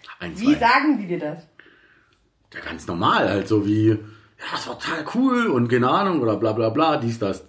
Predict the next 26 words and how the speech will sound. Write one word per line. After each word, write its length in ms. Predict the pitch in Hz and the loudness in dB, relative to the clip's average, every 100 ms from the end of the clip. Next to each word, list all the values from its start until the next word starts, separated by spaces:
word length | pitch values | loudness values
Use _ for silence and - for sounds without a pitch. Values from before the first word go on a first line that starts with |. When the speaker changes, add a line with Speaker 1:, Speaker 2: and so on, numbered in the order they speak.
| - | -2
Speaker 1:
jenes, 560 | 127 160 151 143 147 | 4 4 4 2 -2
so, 320 | 120 107 104 | 0 2 2
keine 220 | 104 120 131 | -2 -2 0
Ahnung. 220 | 143 101 | 0 -2
Speaker 2:
Pass 100 | 214 | -2
auf, 60 | |
Speaker 1:
Also 100 | 240 | 0
Speaker 2:
jetzt 140 | 240 233 | 0 0
sag 140 | 247 | -4
ich 60 | 254 | -4
dir, 140 | 240 | -4
was 160 | 226 226 | -4 -6
passiert, 300 | - 151 196 | -6 -4 -2
Speaker 1:
Hm? 80 | 214 | -2
Speaker 2:
wenn 100 | 190 | -2
wir 120 | 311 | -2
von 140 | 226 | 0
der 80 | 214 | -4
Bühne 280 | 190 196 190 | -4 -4 -6
gehen 220 | 180 185 | -4 -4
und 80 | 175 | -4
uns 100 | 175 | -6
ins 100 | 175 | 0
Speaker 1:
Okay. 80 | 131 | 0
Speaker 2:
Publikum 360 | - 175 175 165 | 0 -4 -6 -8
stellen. 500 | - 160 156 156 | -4 -4 -4 -8